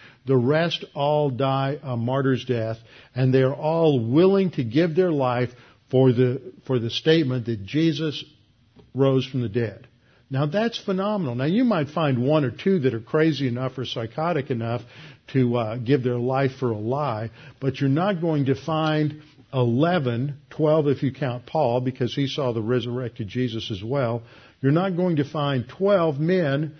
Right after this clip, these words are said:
or not counting John 'cause he lived to the end, but he was willing to give his life, uh, for that proposition. They were willing to die because they knew it was the absolute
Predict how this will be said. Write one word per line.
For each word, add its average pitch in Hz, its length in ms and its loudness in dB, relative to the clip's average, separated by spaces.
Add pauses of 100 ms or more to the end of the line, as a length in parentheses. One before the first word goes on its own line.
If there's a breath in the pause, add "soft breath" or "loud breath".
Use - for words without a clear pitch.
(140)
or 127 220 -4
not 127 240 -4
counting 113 280 -4
John 117 280 -4
'cause 113 200 -10
he 117 100 -2
lived 113 220 -2
to 113 80 -6
the 113 240 -4
end, 113 180 -4
but 113 80 -6
he 120 140 -2
was 107 180 -2
willing 147 420 -2
to 117 60 -2
give 127 220 -2
his 110 180 -6
life, 120 320 -4 (560 loud breath)
uh, 117 320 -6 (120)
for 131 120 0
that 131 240 -4
proposition. 139 800 -4
They 170 120 2
were 175 160 4
willing 147 400 2
to 156 60 -6
die 175 360 -4
because 123 340 -2
they 131 140 2
knew 170 320 2
it 190 120 -2
was 139 440 -4
the 151 180 -2
absolute 120 640 -2